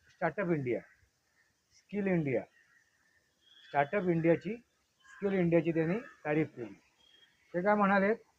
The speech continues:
की यूपीए सरकारमध्ये सुद्धा ही गोष्ट आम्ही साधू शकलो नाही, साध्य करू शकलो नाही, आणि तीच काही प्रमाणात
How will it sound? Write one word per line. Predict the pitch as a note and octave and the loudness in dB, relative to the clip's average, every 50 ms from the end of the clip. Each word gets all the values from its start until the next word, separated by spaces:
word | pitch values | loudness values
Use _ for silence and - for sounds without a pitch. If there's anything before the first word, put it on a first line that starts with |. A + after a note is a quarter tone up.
| _ _ _ _ _ _ _ _ _ _ - | _ _ _ _ _ _ _ _ _ _ -4
की | F3+ G#3 A3+ | 0 4 4
यूपीए | A#3 - - - D3+ D#3 F3 E3+ - G#3+ B3+ C4 | 4 2 0 -6 -4 -2 -2 -2 0 0 2 2
सरकारमध्ये | - - G#3+ G3 F3 A3+ A3+ A3+ A3 A3 A3 A#3 A3 | 2 4 2 2 6 6 6 6 6 6 4 4 4
सुद्धा | - A#3 A3+ G#3+ | 4 2 2 4
ही | G#3 A3 | 4 4
गोष्ट | G3 G#3+ G3 E3+ - - A3 A#3+ B3+ - _ _ _ _ _ _ - | 4 2 2 0 0 -2 -4 -4 -4 -6 _ _ _ _ _ _ -8
आम्ही | E3 F#3 A3+ A3+ | -4 -4 -4 -2
साधू | - - D3 D#3 G3 G#3+ | -2 -2 0 2 2 2
शकलो | - F#3 E3+ D#3+ E3+ E3+ | 2 0 0 2 2 2
नाही, | D#3 C3+ A2 G2 - _ _ _ _ _ _ _ _ _ _ - | 2 0 -4 -8 -12 _ _ _ _ _ _ _ _ _ _ -4
साध्य | D3 D3 C#3+ D3 F#3+ G#3 | -4 -4 -2 0 0 0
करू | F#3 G3 G3 F#3 | 0 0 -2 -2
शकलो | - E3+ D#3 D#3 D#3 | -2 -2 0 0 0
नाही, | D3 B2 G#2+ F#2+ - _ _ _ _ - _ _ _ _ _ _ _ _ _ _ _ - | -2 -2 -6 -10 -14 _ _ _ _ -20 _ _ _ _ _ _ _ _ _ _ _ -10
आणि | E3 D3+ | -10 -10
तीच | - - A3+ A#3 F3 - - _ _ _ - | -6 -6 -6 -6 -6 -8 -12 _ _ _ -6
काही | - C#3 D#3 F#3+ | -2 2 2 2
प्रमाणात | - - F3+ F3 E3+ F3 F3 E3+ D3+ A#2+ | 2 4 4 4 4 6 4 4 4 2